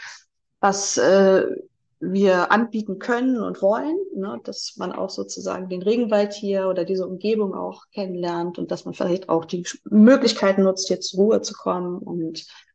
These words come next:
sich ein bisschen zu erden, wenn man uns hier besucht, solche Geschichten. Mhm. Also das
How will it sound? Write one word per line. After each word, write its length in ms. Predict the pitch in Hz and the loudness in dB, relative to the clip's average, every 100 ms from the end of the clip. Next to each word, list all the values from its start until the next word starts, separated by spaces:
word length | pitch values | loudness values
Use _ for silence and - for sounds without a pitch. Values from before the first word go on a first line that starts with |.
| _ - | _ 0
sich 200 | 196 196 | 2 4
ein 80 | |
bisschen 260 | 185 202 175 | 2 2 2
zu 100 | - | 2
erden, 340 | - 185 185 160 | 4 4 4 2
wenn 120 | 160 | 0
man 100 | 156 | 0
uns 180 | 160 - | -4 -2
hier 120 | 156 | -4
besucht, 360 | 156 - - _ | -4 -10 -14 _
solche 320 | - - - | -14 -12 -8
Geschichten. 520 | - - - - - _ _ _ - | -6 -6 -8 -12 -18 _ _ _ -8
Mhm. 460 | 175 175 269 - _ - - _ _ | -2 2 0 -2 _ -20 -20 _ _
Also 300 | 180 175 170 | -2 2 2
das 640 | 170 202 202 - - - | 4 2 0 -4 -6 -12